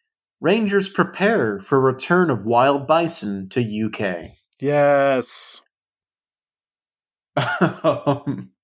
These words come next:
Speaker 2: Give me the bison.
Speaker 1: Uh, there are two Rangers in the U K. One of them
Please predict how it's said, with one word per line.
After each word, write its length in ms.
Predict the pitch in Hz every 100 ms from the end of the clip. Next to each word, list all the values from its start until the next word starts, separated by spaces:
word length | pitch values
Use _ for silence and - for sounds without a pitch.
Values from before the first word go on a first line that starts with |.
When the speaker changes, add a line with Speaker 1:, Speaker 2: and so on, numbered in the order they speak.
| -
Speaker 2:
Give 240 | 151 156
me 200 | 139 147
the 160 | 147 143
bison. 1000 | 139 139 147 127 - 143 131 123 113 110 _ _ _ _ _ _ _ _ _ _ _
Speaker 1:
Uh, 240 | 117 117 113
there 220 | 120 139
are 40 | 139
two 280 | - 226
Rangers 480 | 208 180 180 165 147
in 100 | 139
the 80 | 131
U 220 | 120 113
K. 460 | 104 107 95 92 92
One 180 | 117 127
of 140 | 147
them 340 | 139 135 123